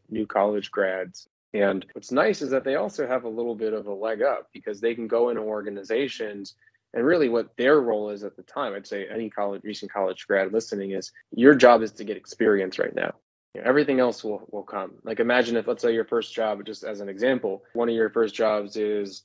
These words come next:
forty-five thousand dollars a year, forty thousand dollars a year. In five years, that sum of money is not gonna matter as much to you because, you know, if you've worked hard and grown professionally in your life,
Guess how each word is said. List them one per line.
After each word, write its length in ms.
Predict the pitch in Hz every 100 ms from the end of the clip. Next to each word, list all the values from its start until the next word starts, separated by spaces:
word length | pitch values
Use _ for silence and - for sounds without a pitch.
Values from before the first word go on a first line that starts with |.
| _
forty-five 480 | 131 127 120 120 110
thousand 260 | 113 107 101
dollars 340 | 101 98 98
a 60 | 101
year, 200 | - -
forty 200 | - 127
thousand 300 | 110 110 101
dollars 300 | 101 95 95
a 80 | -
year. 280 | 87 - - -
In 160 | 139
five 400 | 139 170 175 165
years, 480 | 160 165 143 120 -
that 180 | 143 147
sum 220 | - 160
of 80 | 139
money 480 | 123 143 127 104 - _ _
is 120 | 123
not 240 | 131 135 -
gonna 200 | 127 113
matter 400 | 110 131 143 120
as 100 | 104
much 280 | 101 -
to 120 | - 104
you 220 | - -
because, 520 | - 110 113 107 98 - _
you 100 | 117
know, 140 | 104 -
if 180 | 110
you've 240 | 117 110 101 _ _
worked 260 | 120 123 -
hard 440 | 120 117 117 113 104 -
and 180 | 104
grown 260 | 101 113 110
professionally 540 | 104 117 117 117 110
in 80 | 104
your 140 | 101 98
life, 320 | 123 120